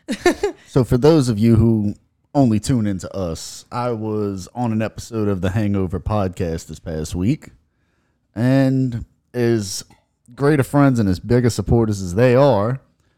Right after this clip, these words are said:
Speaker 2: I got asked the question several times, "Do we have podcast beef?" That question kept spinning the fucking block, Scott. Thank you.
Speaker 1: Skirt.
Speaker 2: Motherfucker was driving fast, too. Shorter and shorter every time.
Speaker 1: I hope there wasn't any of those Gretna police cameras around.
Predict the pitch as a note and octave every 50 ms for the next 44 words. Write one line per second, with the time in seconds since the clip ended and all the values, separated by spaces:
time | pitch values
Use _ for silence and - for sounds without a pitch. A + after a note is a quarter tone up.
0 | _ _ _ - D3 C#3 G#2+ G2+ G2+ G2 - - F#2+ - A#2 A2+ G2+ - G2+ F2+
1 | - G#2+ G#2 F#2 G2+ F2 - A#2+ C#3 C3+ G#2+ D2 D2+ E2 - - _ _ - F2
2 | F2 F2+ F#2 F2+ E2+ E2 - A2+ C3 C3 - F#2 D#2 D2+ - - F#2+ E2+ D#2 C#2
3 | - - C#2+ - - - A2 F#2+ F2+ - F#2 - - F#2 E2+ - - - - -
4 | - - G2 G2 G2+ G#2 G#2 - - - - - _ _ _ - G#2+ G2 - C#3+
5 | C#3 B2+ B2 A#2+ G2 E2 D#2+ - - - - - E2+ E2 G2 - - - _ _
6 | _ _ _ _ _ C3 B2+ G#2+ - F2 D2+ D#2 - - - - _ _ _ _
7 | _ _ _ _ _ _ _ - C#5 D5 C#5+ C#5 C#5 C#5+ C#5 C#5 - _ _ _
8 | _ _ _ _ _ _ _ _ - - - - - - F2 F2 E2+ F2 - G2
9 | D#2 D2+ D#2+ D#2 - F#2+ F2 E2 D2 D2 D#2 - - G#2 F#2+ F2 D#2+ D#2+ - -
10 | - A2+ G2+ F2+ E2+ - - _ _ _ _ _ _ _ _ _ _ _ _ _
11 | _ _ _ B2 A#2+ A#2 A2 G#2+ G#2 G2 - - A#2 G#2 F#2 F2 F#2+ F#2+ F#2 -
12 | - G2 F2+ F2 F2 - - - _ _ A3 B3 B3+ G#3+ A3+ G#3+ G#3+ G#3+ G#3 G#3+
13 | G#3 G3+ F#3 F3 E3+ E3+ E3 - - - _ _ - G3+ G3+ D#3+ F3 F3 - -
14 | F3 F3+ F#3+ F#3+ - - - D#3+ - F3 F3+ F3 - - - - - - - F3
15 | G3